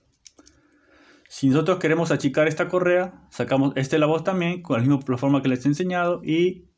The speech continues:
volvemos a conectar. Y este eslabón lo retiramos, lo guardamos ahí.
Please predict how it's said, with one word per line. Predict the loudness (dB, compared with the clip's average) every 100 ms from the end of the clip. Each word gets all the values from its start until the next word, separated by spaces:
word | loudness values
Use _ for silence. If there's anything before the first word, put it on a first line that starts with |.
| _
volvemos | -6 -2 -2 -2
a | -4
conectar. | -6 -8 -8 -10 -12 -14 _ _ _ _ -10
Y | -6
este | -2
eslabón | -2 0 0 -2
lo |
retiramos, | -4 -4 -4 -2 -2
lo | -2
guardamos | -2 -2 -2 -4 -8
ahí. | -14 -20